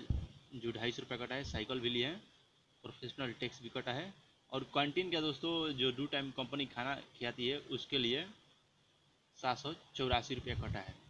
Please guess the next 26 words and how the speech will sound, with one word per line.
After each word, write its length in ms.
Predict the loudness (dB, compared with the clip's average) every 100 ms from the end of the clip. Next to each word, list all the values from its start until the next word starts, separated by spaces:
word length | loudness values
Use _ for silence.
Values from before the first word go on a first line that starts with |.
| -20 _ _ 4 8
और 80 | 8
पीएफ़ 300 | 8 10 10
के 100 | 8
लिए 180 | 2 -2 -8 -6
अठारह 300 | -4 2 2
सौ 100 | 2
रुपया। 240 | -6 -8 -10 -6 -8 2 4 4 -2 2 2 2
दोस्तों 360 | 0 0 0 0 -8 -20 _ _ _ _
ये 400 | 6 8 8 2 -4 -18 -20 _ _ _ _
सैलरी 440 | -10 0 2 4 2
के 240 | 0 -2 -4 -18 -20 _ _ _
मैं 180 | -2 2
बारे 220 | 4 4
में 100 | 0
बताने 320 | 0 0 0
जा 100 | 0
रहा 120 | 0 -2
था, 220 | -2 -4
जो 220 | -2 -2
आपको 340 | -2 -4 -8
वीडियो 300 | -2 0 0
देखकर 280 | -2 -4 -6
बहुत 220 | -6 -6 -8 -12 -12
अच्छा 200 | -8 -6
लगा 220 | -6
हो। 80 | -10